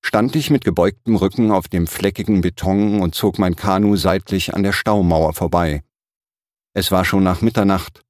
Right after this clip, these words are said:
und der Himmel über Südflorida wurde erleuchtet von einem dreiviertelvollen Mond.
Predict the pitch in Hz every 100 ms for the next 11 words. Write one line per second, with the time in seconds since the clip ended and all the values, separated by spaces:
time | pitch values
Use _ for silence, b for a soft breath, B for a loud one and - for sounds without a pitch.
0 | _ _ - 95 104 107 143 156 117 104
1 | 87 92 - 98 98 107 101 107 95 92
2 | - 85 82 87 - 101 - 95 - 90
3 | 92 82 85 92 - 92 87 87 - 95
4 | 101 107 87 71 -